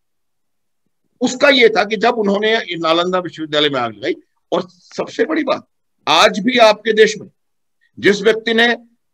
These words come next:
उस विश्वविद्यालय को भस्म कर दिया, जो आपकी, आपकी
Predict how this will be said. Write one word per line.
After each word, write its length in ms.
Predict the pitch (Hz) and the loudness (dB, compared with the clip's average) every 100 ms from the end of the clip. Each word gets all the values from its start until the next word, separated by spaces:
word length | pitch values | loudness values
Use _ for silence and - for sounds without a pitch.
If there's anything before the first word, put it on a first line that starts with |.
| - | -4
उस 200 | 190 208 | -2 -2
विश्वविद्यालय 680 | 202 156 156 175 170 180 202 | -2 -2 -4 -2 2 4 4
को 480 | 202 202 208 208 _ _ _ _ _ - | 2 4 4 2 _ _ _ _ _ -6
भस्म 340 | 185 185 220 | -4 -2 -2
कर 180 | 226 196 | -2 -4
दिया, 200 | 180 175 - _ _ _ _ _ | -4 -10 -12 _ _ _ _ _
जो 100 | 147 | 0
आपकी, 1500 | 180 - - _ _ _ _ _ _ _ _ _ _ 202 196 - _ - | 0 -2 -16 _ _ _ _ _ _ _ _ _ _ -6 -6 -8 _ -8
आपकी 260 | 156 160 | -8 -4